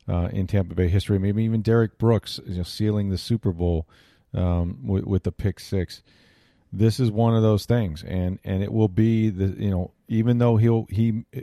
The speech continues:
and very likely will only play, uh, those five shifts, that still will be, um, the moment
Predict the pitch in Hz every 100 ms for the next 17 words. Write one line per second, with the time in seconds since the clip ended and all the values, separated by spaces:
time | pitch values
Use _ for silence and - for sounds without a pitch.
0 | - 101 101 95 101 104 107 107 107 95
1 | 98 110 107 104 - 107 101 90 92 _
2 | _ _ _ - 92 87 98 101 - 101
3 | 95 87 - 113 87 - - - 104 95
4 | 95 - - 117 101 95 101 95 92 92
5 | _ _ _ _ - 95 90 95 95 101
6 | 101 104 92 80